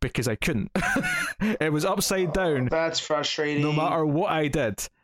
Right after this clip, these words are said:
Speaker 1: And part of it may be a device, like, hiccup rather than the book's fault, but <sighs> I th-, they really have to consider when they do these gimmicky things where they want people to turn the books around,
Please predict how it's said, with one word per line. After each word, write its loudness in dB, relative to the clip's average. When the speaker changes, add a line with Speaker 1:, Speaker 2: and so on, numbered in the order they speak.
Speaker 1:
And 0
part 2
of 0
it 2
may 2
be 0
a 2
device, 0
like, -2
hiccup -2
rather 0
than 2
the 0
book's -4
fault, 0
but 0
<sighs> -
I -8
th-, -2
they 2
really 2
have 0
to -2
consider 0
when 0
they 2
do 0
these 0
gimmicky 0
things 0
where 0
they 0
want 0
people -2
to 0
turn -2
the 0
books -2
around, -2